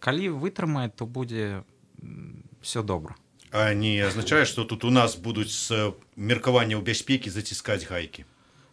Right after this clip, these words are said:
Speaker 1: На жаль, э, гэта самы, э, верагодны сцэнар, э, развіцця, но так заўсёды, э, складаецца сітуацыя. К-, калі ідзе рэч аб,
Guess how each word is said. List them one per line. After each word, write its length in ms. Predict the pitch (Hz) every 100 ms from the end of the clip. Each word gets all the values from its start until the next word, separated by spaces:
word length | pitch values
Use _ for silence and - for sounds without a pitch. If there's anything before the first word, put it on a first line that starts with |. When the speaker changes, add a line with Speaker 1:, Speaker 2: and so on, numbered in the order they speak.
| _ -
Speaker 1:
На 140 | 113
жаль, 400 | 110 143 185 175
э, 420 | 139 - 110 107 104
гэта 220 | 123 - 117
самы, 320 | 123 117 98
э, 680 | 107 - 104 98 95 95 95
верагодны 480 | 107 113 107 90 87
сцэнар, 480 | - 98 95 87 - - 113 98
э, 260 | 92 92
развіцця, 540 | 98 92 101 - 147 165
но 400 | 123 123 113 - - - - - - - -
так 180 | 113 101
заўсёды, 560 | 107 - 107 85 80 87 90
э, 280 | - - 50 95 - _ - - -
складаецца 600 | - 101 92 87 85 -
сітуацыя. 840 | - 101 127 156 - 113 101 92 87
К-, 340 | - - - 110
калі 340 | - 101 110 104
ідзе 440 | 98 101 101 95 - - 98 95
рэч 300 | 98 -
аб, 100 | 92